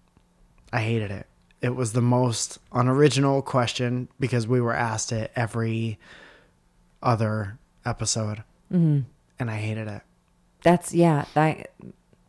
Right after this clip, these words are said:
Speaker 2: that's just a bad question.
Speaker 1: It is a bad question.
Speaker 2: How many times have we answered it on this podcast?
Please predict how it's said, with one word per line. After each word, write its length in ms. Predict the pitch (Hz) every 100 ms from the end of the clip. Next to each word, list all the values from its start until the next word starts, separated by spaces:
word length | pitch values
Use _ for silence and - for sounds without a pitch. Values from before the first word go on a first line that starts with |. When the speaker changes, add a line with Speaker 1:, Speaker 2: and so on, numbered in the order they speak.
| _ _ _
Speaker 2:
that's 260 | 180 185 -
just 160 | 208
a 60 | 202
bad 220 | 165 156
question. 460 | - 151 147 123 120
Speaker 1:
It 140 | 143 151
is 160 | 160
a 80 | 147
bad 460 | 131 123 120 117 110
question. 380 | 120 110 - -
Speaker 2:
How 60 |
many 140 | 185 196
times 240 | 214 190
have 100 | 185
we 140 | 175
answered 280 | 165 160 165
it 60 | 156
on 140 | 143 147
this 120 | 165
podcast? 520 | - 123 123 - 131